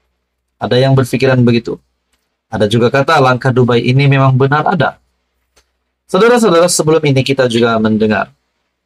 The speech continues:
kenyataan-kenyataan daripada pemimpin-pemimpin pembangkang yang seolah-olah, eh,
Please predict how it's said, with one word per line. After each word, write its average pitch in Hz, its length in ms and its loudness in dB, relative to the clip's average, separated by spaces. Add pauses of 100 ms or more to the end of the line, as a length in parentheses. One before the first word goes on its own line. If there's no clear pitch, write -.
(160)
kenyataan-kenyataan 143 880 0
daripada 123 400 0
pemimpin-pemimpin 113 1040 0
pembangkang 107 720 -4 (1300)
yang 139 880 0
seolah-olah, 131 720 0 (960)
eh, 120 560 0